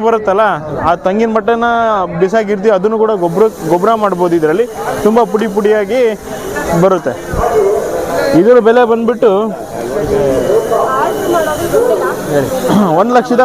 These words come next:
ಮೂವತ್ತು ಸಾವಿರ. ರೈತರು ಕಟ್ಟಬೇಕಾಗಿರೋದು ಅರವತ್ತೈದು ಸಾವಿರ, ಸಹಾಯಧನ ಅರವತ್ತೈದು ಸಾವಿರ ಬರುತ್ತೆ. ಇದು ಅತಿ ಹೆಚ್ಚಾಗಿ ಸೇಲ್ ಮಾಡಿದ್ದೀವಿ ನಾವು ವರ್ಷ ಕಂಪ್ನಿ ಒಳಗಡೆ.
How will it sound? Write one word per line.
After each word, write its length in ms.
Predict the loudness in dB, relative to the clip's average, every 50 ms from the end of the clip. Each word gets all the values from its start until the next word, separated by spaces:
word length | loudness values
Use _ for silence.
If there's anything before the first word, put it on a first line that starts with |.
| 2 2
ಮೂವತ್ತು 260 | 2 2 2 2 2 2
ಸಾವಿರ. 140 | 2 4 4 2 0 0 -4 -4 -2 -2 -2 -2 0 0 0 0 0 -2 -2 -2 -2 -2 -2 -2 -2 -4 -8 -10 -8 -8 -6 -2 0 2 2 4
ರೈತರು 260 | 2 2 2 2 2 2
ಕಟ್ಟಬೇಕಾಗಿರೋದು 600 | 0 0 0 0 2 2 2 2 2 2 2 2 2
ಅರವತ್ತೈದು 380 | 2 2 2 0 0 -2 0 2
ಸಾವಿರ, 140 | 2 2 2 2 0 2 2
ಸಹಾಯಧನ 440 | 4 4 4 4 4 2 0 0 2 2
ಅರವತ್ತೈದು 360 | 2 2 2 2 0 0 0 0
ಸಾವಿರ 140 | 2 2 2 2 2
ಬರುತ್ತೆ. 280 | 0 0 0 -2 -2 -2 -4 -6 -6 -4 -2 -2 -2 -2 -4 -4 -4 -2 0 0 0 0 -2 -2 -2 -2 -2 -2 -4 -4 -6 -4 0 0 2 2 2 2 0 0 0 0 0 0 -2 0 0 0 0 -2 -4 -6 -8 -8 -10 -8 -8 -6 -2 -2 0 0 0 0 0 0 0 0 0 0 0 0 2
ಇದು 100 | 4 4 4 4
ಅತಿ 180 | 2 0 0 0 0
ಹೆಚ್ಚಾಗಿ 360 | 0 0 2 2 2 2 2 0 2
ಸೇಲ್ 180 | 2 2 2 2
ಮಾಡಿದ್ದೀವಿ 340 | 0 0 0 0 0 0 0 0
ನಾವು 120 | 0 0 0
ವರ್ಷ 120 | 0 -2 -2 -2 0
ಕಂಪ್ನಿ 260 | -2 -4 -2 -2 -2 0 0
ಒಳಗಡೆ. 280 | 2 0 0 -2 -2